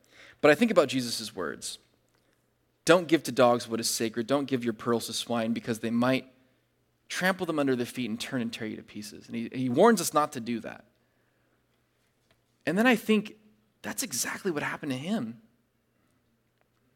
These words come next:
Jesus offered the world a kind of love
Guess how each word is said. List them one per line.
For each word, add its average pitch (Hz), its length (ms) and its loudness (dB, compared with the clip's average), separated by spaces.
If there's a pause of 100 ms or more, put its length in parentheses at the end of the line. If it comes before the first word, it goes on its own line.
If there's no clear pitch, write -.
(1400)
Jesus 190 540 -2 (100)
offered 180 400 -6
the 139 80 -2
world 127 480 0
a 110 60 -6
kind 139 340 -6
of 107 180 -10
love 127 680 -8